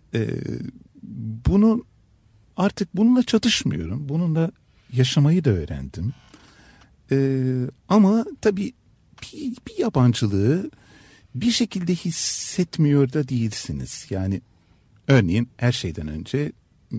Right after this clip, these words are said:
isminizden dolayı yaşıyorsunuz bu yabancılığı. Yani tamam Türkçe konuşuyorsunuz, kendinizi Türkçe ifade ediyorsunuz ama, e,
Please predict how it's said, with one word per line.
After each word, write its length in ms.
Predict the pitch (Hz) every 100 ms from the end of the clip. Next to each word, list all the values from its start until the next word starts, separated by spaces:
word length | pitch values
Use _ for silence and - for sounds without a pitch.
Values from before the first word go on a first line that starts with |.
| - _
isminizden 640 | 123 - 113 107 110 117
dolayı 380 | 113 82 - 117 - _ -
yaşıyorsunuz 760 | - - - - - - - -
bu 60 | -
yabancılığı. 640 | - - 73 71 - 78 -
Yani 220 | 95 85 - - - _
tamam 240 | 98 85
Türkçe 300 | - 127 -
konuşuyorsunuz, 680 | - 78 82 - - - -
kendinizi 420 | - 87 87 90
Türkçe 320 | 90 - - 78
ifade 420 | - 78 78 82
ediyorsunuz 580 | 76 - - - - -
ama, 240 | 165 214 - - - - - - _ _ 143
e, 260 | 139 135